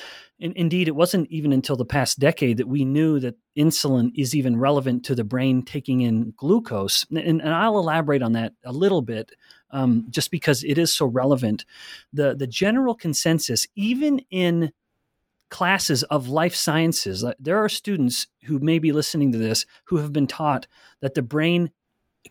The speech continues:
must a-, and can only rely on glucose as a fuel, you know, glucose in the body, in the blood, what commonly called blood sugar. And, and so that, that's, that, that is absolutely myth.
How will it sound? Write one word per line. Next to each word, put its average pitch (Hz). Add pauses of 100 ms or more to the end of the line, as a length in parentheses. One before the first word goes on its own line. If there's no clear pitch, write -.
(260)
must 160 (240)
a-, 165
and 156
can 156
only 185
rely 127
on 123
glucose 131
as 117
a 123
fuel, 123 (280)
you 131
know, 123
glucose 139
in 131
the 131
body, 110
in 135
the 127
blood, 110
what 117 (120)
commonly 131
called 107
blood 110
sugar. 95 (840)
And, 156
and 143
so -
that, 165
that's, -
that, 156
that 175
is 156
absolutely 139
myth. -